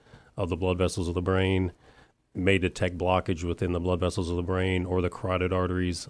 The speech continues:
A scan of the carotid arteries would, uh, commonly be done. A scan of the heart, called an echocardiogram, to look for, uh, problems with the valves, a weak heart, abnormal connections like this hole in the heart,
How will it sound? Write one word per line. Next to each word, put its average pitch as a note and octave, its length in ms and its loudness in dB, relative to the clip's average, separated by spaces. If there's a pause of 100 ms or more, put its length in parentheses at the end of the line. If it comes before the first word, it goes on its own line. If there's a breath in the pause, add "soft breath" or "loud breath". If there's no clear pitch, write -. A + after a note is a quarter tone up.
(140)
A F2+ 140 0
scan A#2 320 6
of A2 60 6
the G2+ 80 4
carotid G2+ 380 2
arteries F#2+ 520 2
would, F2+ 260 -4
uh, E2+ 380 -2
commonly F2 460 -4
be E2+ 120 -2
done. E2+ 340 -4 (480 soft breath)
A F2+ 140 -2
scan A2 300 4
of G2 40 6
the F#2 100 4
heart, G2 260 4
called F2+ 160 2
an F2 80 0
echocardiogram, F#2 880 0
to F#2+ 80 -2
look F#2 340 0
for, F#2 640 -2 (440 soft breath)
uh, F2+ 120 -6
problems F#2 340 4
with F2 60 -2
the G#2 80 0
valves, C3 640 6
a G2 80 2
weak A2+ 260 4
heart, A2 400 4 (300)
abnormal F#2+ 400 4
connections F#2 560 0
like F2+ 160 0
this F2 160 -4
hole F#2 200 0
in F2+ 100 0
the E2+ 100 -2
heart, F2 260 0